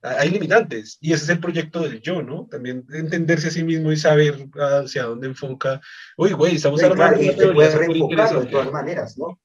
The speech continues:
Speaker 2: sea, si me gusta la ópera, pero no tengo el talento, no quiere decir que no,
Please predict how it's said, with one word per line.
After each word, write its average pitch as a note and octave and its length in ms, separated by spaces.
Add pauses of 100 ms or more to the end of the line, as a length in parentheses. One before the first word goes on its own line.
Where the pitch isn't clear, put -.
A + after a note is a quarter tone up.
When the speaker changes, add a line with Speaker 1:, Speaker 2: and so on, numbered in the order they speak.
Speaker 2:
sea, - 260
si - 400
me C#3+ 100
gusta D3 340
la F3 180
ópera, D#3 440 (300)
pero D3+ 180
no C#3+ 80
tengo D3+ 220
el D3+ 80
talento, B2+ 480
no D3 120
quiere D#3+ 180
decir D3+ 180
que C#3 160
no, D3+ 300